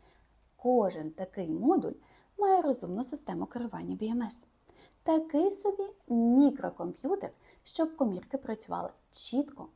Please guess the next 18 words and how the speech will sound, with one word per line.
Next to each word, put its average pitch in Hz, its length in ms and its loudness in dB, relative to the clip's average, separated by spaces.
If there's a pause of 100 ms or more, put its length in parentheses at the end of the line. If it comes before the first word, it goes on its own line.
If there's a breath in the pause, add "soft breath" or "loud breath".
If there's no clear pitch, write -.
(340)
і 320 220 -2
ефективно. - 680 -12 (1040)
Ці 196 140 -6
модулі 190 500 -2 (240)
групуються 311 840 0
в - 140 -12
кластери. - 520 -12 (560)
Уявіть 247 880 2
стійку, - 580 -10 (260)
де 311 360 4
п'ять-вісім 226 1040 -4
таких 240 340 -10
модулів. 247 400 -2 (720 soft breath)
А 277 160 2
кластери 381 520 0
ховаємо 277 640 2
в 320 120 -2
контейнер 185 580 -4